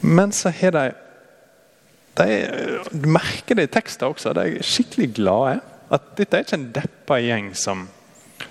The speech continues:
som kommer med et litt alvorlig budskap, og dessverre så må jeg fortelle noe om død og fortvilelse.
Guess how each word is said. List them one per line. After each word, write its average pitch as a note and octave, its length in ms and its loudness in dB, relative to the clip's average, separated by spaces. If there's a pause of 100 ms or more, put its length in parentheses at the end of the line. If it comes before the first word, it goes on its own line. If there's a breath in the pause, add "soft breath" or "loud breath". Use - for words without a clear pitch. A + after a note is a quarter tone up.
som - 240 -6
kommer G#2+ 220 2
med G2 80 -6
et - 100 -8
litt - 160 -6
alvorlig F#2+ 720 -2
budskap, G2 640 0
og F#2 160 -4 (560 loud breath)
dessverre G#2 400 2
så A2 160 -10
må G#2+ 160 0
jeg G2 220 -2 (340)
fortelle A2 540 -2
noe G2+ 240 -12
om G2 80 -8 (100)
død F#2+ 300 0
og - 80 -10
fortvilelse. - 680 -4